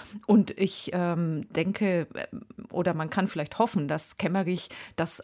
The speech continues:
als der wesentlich Beteiligte vielleicht auch noch tun wird. Also ganz so ist es nicht, wenngleich doch gewisse Gefahren nicht zu unterschätzen sind.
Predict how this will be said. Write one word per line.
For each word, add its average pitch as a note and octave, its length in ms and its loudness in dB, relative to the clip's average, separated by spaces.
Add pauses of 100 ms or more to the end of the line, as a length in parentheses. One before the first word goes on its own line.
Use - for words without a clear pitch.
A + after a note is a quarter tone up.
als E3 360 0
der E3 440 -2
wesentlich F3+ 580 0
Beteiligte D#3+ 640 -4
vielleicht E3+ 400 -4
auch D#3 180 -2
noch F3 260 -4 (100)
tun G#3 340 6
wird. - 180 -4 (240)
Also G#3 300 4
ganz A#3+ 300 6
so C4 100 0
ist A#3 160 0
es G3 140 -2
nicht, B3+ 300 2
wenngleich G3 720 0 (100)
doch - 240 -4
gewisse A3+ 340 0
Gefahren F#3+ 500 0
nicht E3 200 -4
zu - 120 -6
unterschätzen E3 580 -6
sind. - 340 -10